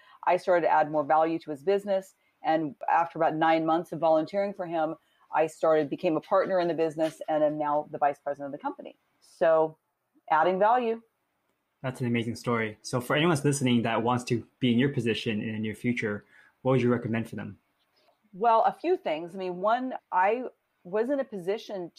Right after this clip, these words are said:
Speaker 1: to volunteer and add value to Neil's business because I had set my life up so that I could do that. So I was able to scale back my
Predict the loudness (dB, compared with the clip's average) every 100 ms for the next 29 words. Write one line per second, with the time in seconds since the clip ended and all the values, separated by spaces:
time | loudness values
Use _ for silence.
0 | -8 -4 -2 -4 -6 _ -6 2 4 4
1 | 0 -2 0 0 0 -4 -8 -10 -6 -2
2 | 0 -2 0 2 2 0 -4 -6 _ -8
3 | -4 -4 -4 0 0 0 -6 -6 -8 -10
4 | 0 0 2 2 0 -8 -2 -2 0 -2
5 | 2 2 2 0 0 0 _ _ _ _
6 | -4 2 2 2 0 0 0 -2 -6 -4
7 | -4 -8 _ _ _ _ _ 0 2 4
8 | 4 4 2 0 -6 -18 -8 -2 0 2
9 | 0 0 -2 -2 -2 -4